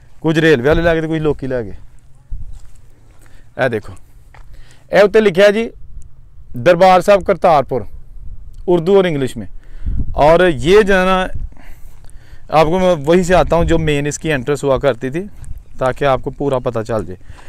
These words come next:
ये इस साइड पे प्लेटफॉर्म है और स्टेशन की बिल्डिंग से ये प्लेटफॉर्म थोड़ा दूर है, ये बिल्कुल साथ नहीं है, थोड़ा different, अ, किस्म का जो प्लेटफॉर्म है। यहाँ करके ना आगे इन दरख्तों से दूसरी तरफ, अ, गुरुद्वारा साहब दरबार, अ, दरबार साहब करतारपुर है इस साइड पे, ठीक है जी।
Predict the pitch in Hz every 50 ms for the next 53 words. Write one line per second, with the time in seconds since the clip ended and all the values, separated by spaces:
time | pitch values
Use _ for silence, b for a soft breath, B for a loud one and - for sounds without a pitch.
0 | b b - 151 190 220 - - 220 208 196 208 202 - 196 180 165 143 143 190
1 | 202 220 233 233 233 220 - - - 196 180 175 202 202 202 185 185 180 175 180
2 | 196 190 - 208 208 202 208 190 - 190 175 165 - - 190 180 170 180 180 165
3 | 143 151 139 123 113 107 - b b b b b b b b b b b b -
4 | 151 156 143 190 214 220 190 220 214 - 151 147 - 160 151 147 147 - 165 180
5 | 190 202 202 160 185 180 180 151 170 - - 190 180 175 175 160 160 156 147 156
6 | 143 151 147 147 151 151 143 156 156 b b b b b b b b - - 147
7 | 151 120 - - 123 107 113 120 135 160 196 202 240 240 - 240 220 196 180 226
8 | 262 330 302 254 214 190 175 - 185 214 196 196 175 175 185 156 - 180 175 170
9 | - 160 170 156 147 151 - 170 175 - - B B B B B B - - 160
10 | 160 156 160 175 165 160 180 180 170 180 185 180 160 175 170 160 160 156 151 151
11 | 151 160 156 160 156 156 151 139 147 151 147 151 151 143 - 165 156 147 160 143
12 | - 143 123 117 110 117 110 110 - 123 131 - - 127 107 98 - 113 - 160
13 | 170 208 220 226